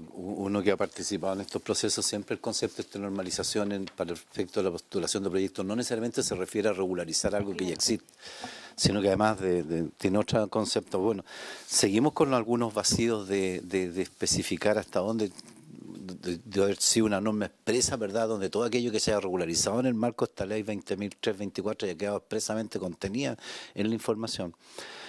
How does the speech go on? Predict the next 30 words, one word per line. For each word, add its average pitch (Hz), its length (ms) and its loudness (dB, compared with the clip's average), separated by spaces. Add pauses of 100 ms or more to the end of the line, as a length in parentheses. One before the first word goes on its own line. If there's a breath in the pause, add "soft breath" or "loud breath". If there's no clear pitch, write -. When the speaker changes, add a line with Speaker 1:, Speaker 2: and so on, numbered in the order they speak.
(440 loud breath)
Speaker 1:
Eh, 107 300 4
senadores, 117 420 4
ofrezco 120 380 -2
la 123 240 4
palabra 110 400 2
a - 0 -
algunas 104 300 0
consultas, 98 500 0
algunos, 110 280 0 (160)
y 98 200 0
fi-, - 220 -8 (100)
ver 107 320 2
algunos 113 320 0
procedimientos, 104 720 0
porque 95 260 -2
realmente 104 440 -2
estamos 104 420 -2
frente 104 380 -4
a - 20 0
una 98 140 -2
situación 95 560 -2
que 117 160 -2
es 131 40 4
objetiva, 139 500 0
que 107 100 -4
es 110 100 -2
real, 113 300 -2
que - 100 -2
hay 104 60 4
recintos 104 640 -2